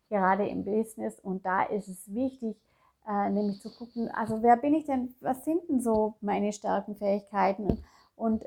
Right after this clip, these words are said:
äh, wie kann ich die denn in meine Selbstständigkeit einbringen? Was macht mir denn überhaupt Spaß?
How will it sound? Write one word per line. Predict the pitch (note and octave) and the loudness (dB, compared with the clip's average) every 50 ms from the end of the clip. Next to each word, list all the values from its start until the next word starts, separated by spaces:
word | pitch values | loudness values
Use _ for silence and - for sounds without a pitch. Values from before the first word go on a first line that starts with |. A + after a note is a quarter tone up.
| - | 2
äh, | G#3+ A3 G#3+ G#3+ G#3+ G#3 | 6 8 8 8 6 6
wie | G#3+ A3+ A3+ | 2 0 0
kann | - A3+ A3+ A3+ | -2 -2 -2 0
ich | A#3 A3+ A#3 - | 0 -2 -4 -6
die | A3+ A3+ A3+ A#3+ | -4 -2 0 2
denn | A#3+ B3 A#3+ A#3 | 2 2 2 0
in | - A3+ A3+ | 0 -2 0
meine | A3 G#3 G#3 G#3+ A3 | 0 0 0 0 -2
Selbstständigkeit | G#3+ G#3 G3 G3 G3 - G#3 G3+ G3+ G3+ - - F#3+ F#3+ - - | 0 0 0 -2 -2 -4 -6 -6 -6 -6 -6 -6 -6 -6 -6 -2
einbringen? | - - G#3+ A#3 A#3 A#3 A#3 A#3 A3+ G#3+ G#3+ | 0 2 4 4 4 2 2 0 -2 0 2
Was | G#3 G3+ G3 G3+ - | 2 2 2 0 -2
macht | G#3+ A3 B3 D4 C#4+ - - | 2 2 4 2 2 0 -2
mir | C4+ | 0
denn | B3 B3 A#3 A3 | 2 2 2 0
überhaupt | - A3+ A3+ A3 G3+ G3+ G3 G3 - | 0 0 0 0 2 0 -2 -2 -4
Spaß? | - - - _ - G#3 G3+ G#3 A3 A#3+ A#3+ - | -8 -12 -8 _ 0 2 2 2 2 -2 -2 -6